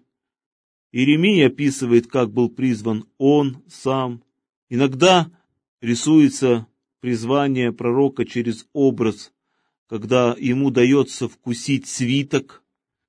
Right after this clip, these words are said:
горьким становится свиток, который вкушает пророк.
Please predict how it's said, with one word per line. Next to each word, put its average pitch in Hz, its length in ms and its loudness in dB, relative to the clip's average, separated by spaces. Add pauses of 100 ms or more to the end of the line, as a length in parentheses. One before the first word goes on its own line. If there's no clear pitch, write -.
(120)
горьким 123 800 0 (220)
становится 120 720 -4
свиток, 120 680 -6 (360)
который 117 360 0
вкушает 117 640 -6
пророк. 117 560 -2